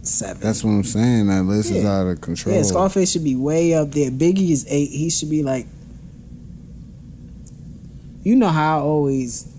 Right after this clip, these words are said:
Speaker 1: you know, the two album thing. Nobody could say that, "Oh, he died. That's not his fault." <laughs>
Speaker 2: But you was just saying about Kendrick, his features and all that.
Speaker 1: Yeah, yeah, Big. That's, but that's why I could say that he's, like, probably five or four.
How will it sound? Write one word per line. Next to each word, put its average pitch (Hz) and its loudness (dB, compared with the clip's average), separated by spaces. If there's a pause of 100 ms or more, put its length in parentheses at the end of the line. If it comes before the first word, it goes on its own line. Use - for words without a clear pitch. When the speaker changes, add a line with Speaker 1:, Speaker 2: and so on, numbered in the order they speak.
(240)
Speaker 1:
you 120 -8
know, 113 -8
the 117 -8
two 151 2
album 143 4
thing. 143 4
Nobody 156 4
could 147 4
say 151 4
that, 143 0 (220)
"Oh, 202 6
he 220 6
died. 226 6
That's 208 6
not 214 4
his 220 6
fault." 254 4
<laughs> 240 4 (640)
Speaker 2:
But 117 2
you 135 4
was 123 2
just 120 2
saying 139 2
about 117 2
Kendrick, 131 4 (200)
his 101 2
features 117 2
and 110 4
all 107 2
that. 92 0 (200)
Speaker 1:
Yeah, 175 4
yeah, 160 4
Big. 156 -2
That's, 160 0
but 170 0
that's 196 4
why 180 4
I 175 4
could 175 0
say 180 4
that 160 4
he's, 165 4
like, 147 2
probably 151 4
five 151 2
or 143 4
four. 254 2